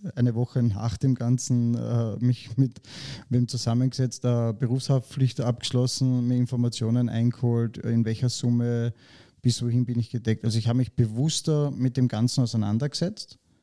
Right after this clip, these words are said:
Versicherungsthemen, äh, Vertragsrecht, die ganzen Geschichte, was muss in einem Vertrag drinnen stehen. Bin damals sehr blauäugig durch die Welt gegangen, in dem so, ach ja, wenn zwei Unternehmer einen Vertrag schließen, dann hat das ja eh Handschlagsqualität.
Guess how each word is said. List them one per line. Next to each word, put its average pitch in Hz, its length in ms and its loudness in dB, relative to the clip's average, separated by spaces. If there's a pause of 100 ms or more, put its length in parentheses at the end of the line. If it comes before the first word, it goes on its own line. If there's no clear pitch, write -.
(380)
Versicherungsthemen, 135 1200 0
äh, 113 380 -2
Vertragsrecht, 120 960 -2
die 127 60 -2
ganzen 127 340 2
Geschichte, 120 720 -2
was 110 240 -2
muss 123 220 2
in 123 140 2
einem 117 100 -4
Vertrag 117 480 -2
drinnen 127 240 0
stehen. 123 380 0 (720)
Bin 117 140 2
damals 117 320 0
sehr 117 200 0 (260)
blauäugig 127 920 0
durch 151 140 -2
die 143 180 0
Welt 131 220 0
gegangen, 147 400 0
in 147 100 2
dem 143 200 2
so, 143 380 0
ach 110 120 2
ja, 110 280 0
wenn 113 120 2
zwei 113 160 0
Unternehmer 117 460 0
einen 117 100 2
Vertrag 107 380 -4
schließen, 120 360 0
dann 110 280 0
hat 117 160 0
das 107 120 0
ja 110 80 2
eh 113 160 0
Handschlagsqualität. 131 1900 -2